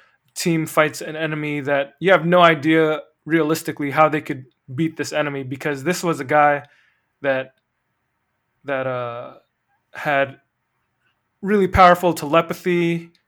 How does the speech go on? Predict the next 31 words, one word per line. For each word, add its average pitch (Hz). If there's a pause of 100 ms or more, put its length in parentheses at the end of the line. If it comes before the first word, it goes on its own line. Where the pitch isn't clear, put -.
(100)
He 185
had 185
all 180
the 175
Martian 160
powers, 151
you 139
know, 151
but 160
he, 160
he, 143 (920)
he, 139 (1160)
yeah, 180
he 147
was 147
just, 139 (1600)
it 185
was 170
just 220
hard 208
to, 165
to -
think 180
how 165 (120)
the 143
team 151
could, 135 (120)
could 139
defeat 156
him, 135
but 139